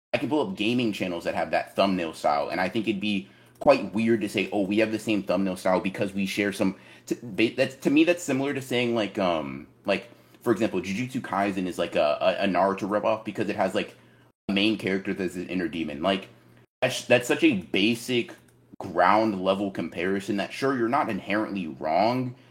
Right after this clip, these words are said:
that those are, that similarity exists, but you are wrong by saying it's the same or a ripoff, or in this case, the same style because those similarities exist, right?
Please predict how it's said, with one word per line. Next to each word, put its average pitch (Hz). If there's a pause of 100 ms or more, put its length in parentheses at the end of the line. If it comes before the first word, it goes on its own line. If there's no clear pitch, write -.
(120)
that 113
those 107
are, 110
that 92
similarity 101
exists, 82
but 110
you 101
are 107
wrong 107
by 95
saying 98
it's - (240)
the 92
same 92
or 80
a -
ripoff, 80
or 85
in 98
this 113
case, -
the 90
same 90
style 90
because 82
those 78
similarities 76
exist, 62
right? 85